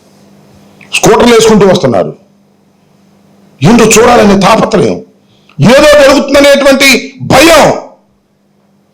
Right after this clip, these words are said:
మీరు క్రియేట్ చేసింది జగన్మోహన్ రెడ్డి గారు కాదు. గ్రామాలు గ్రామాలు తరలి వచ్చేటటువంటి పరిస్థితిని వాళ్ళు మీరు క్రియేట్ చేశారు. దీనికి బాధ్యులు మీరు. అదే అంటే తొక్కిసలాటలో జనం చచ్చిపోతారు,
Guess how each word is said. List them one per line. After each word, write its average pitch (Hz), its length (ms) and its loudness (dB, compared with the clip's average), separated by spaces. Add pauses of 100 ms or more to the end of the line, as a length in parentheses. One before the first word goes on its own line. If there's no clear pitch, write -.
(120)
మీరు 311 200 2
క్రియేట్ 233 280 2
చేసింది 156 560 -2
జగన్మోహన్ 180 360 2
రెడ్డి 135 160 0
గారు 107 100 0
కాదు. 80 280 -6 (1600)
గ్రామాలు 202 360 2
గ్రామాలు 175 260 0
తరలి 202 280 -2
వచ్చేటటువంటి 180 600 0
పరిస్థితిని 175 460 -2
వాళ్ళు 160 200 0
మీరు 151 160 0
క్రియేట్ 233 400 0
చేశారు. 190 600 0 (280)
దీనికి 156 300 0
బాధ్యులు 135 380 0
మీరు. 120 180 0
అదే 156 240 2
అంటే 175 560 0 (1700)
తొక్కిసలాటలో 170 440 0
జనం 147 280 0
చచ్చిపోతారు, 143 560 -2